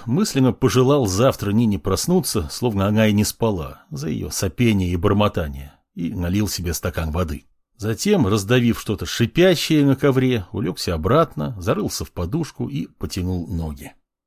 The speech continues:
Чертов Кай, вот на кой хрен дом взрывать было? Теперь мне эту хрень людскую слушать каждый день. Сон подкрадывался медленно. Я считал овец, считал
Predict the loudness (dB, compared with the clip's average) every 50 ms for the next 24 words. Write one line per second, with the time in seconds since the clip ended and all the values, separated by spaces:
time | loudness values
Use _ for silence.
0 | _ _ _ -14 -12 -8 -6 -4 -4 -4 -6 -8 -10 -10 -12 _ -6 -4 -4 -4
1 | -4 -6 -12 -16 -20 -20 -14 -8 -6 -6 -4 0 2 2 4 2 2 2 2 2
2 | 2 2 0 -2 0 2 4 4 6 6 6 4 4 0 0 2 4 4 4 4
3 | 2 0 0 0 0 2 0 0 -2 -4 -6 -8 -8 -10 -10 -12 -16 -20 _ _
4 | _ _ _ -20 -8 -6 -4 -2 0 2 2 2 2 0 -4 -2 2 4 4 6
5 | 6 4 2 0 -4 -4 0 0 0 0 0 -2 -2 -2 -2 -4 -8 -10 -8 -4
6 | -2 -2 0 0 0 0 0 -2 -4 -4 -6 -10 _ _ _ _ _ _ _ _
7 | _ _ -12 -4 2 4 4 4 4 4 2 2 2 2 2 4 4 4 4 4
8 | 2 2 2 0 0 2 2 4 2 2 2 0 -4 -8 -10 -10 -14 -18 _ _
9 | _ _ _ _ _ -10 -10 -8 -8 -8 -6 -6 -4 -4 -4 -4 -2 2 2 2
10 | 2 2 0 -4 -8 -10 -12 -14 -12 -6 -4 -2 -2 -2 -4